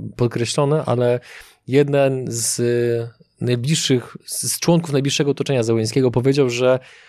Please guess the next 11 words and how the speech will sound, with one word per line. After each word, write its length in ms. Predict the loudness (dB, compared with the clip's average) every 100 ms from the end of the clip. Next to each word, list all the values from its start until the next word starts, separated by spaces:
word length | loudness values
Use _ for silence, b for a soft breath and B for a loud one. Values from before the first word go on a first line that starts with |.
| B
oni 220 | 2 2
specjalnie 800 | 2 -2 0 0 0 -2 -4 -2
nie 120 | 0
informowali 580 | 0 -2 -4 0 0 2
opinii 300 | 0 0 -2
publicznej, 720 | 0 0 0 0 2 0 -2
żeby 280 | -2 0 0
nie 140 | 0 0
uruchomić 800 | 0 0 0 -2 -2 -6 -10 -4
masowego 560 | -2 -2 0 0 0 -2
eksodusu 800 | 0 0 2 2 0 -4 -6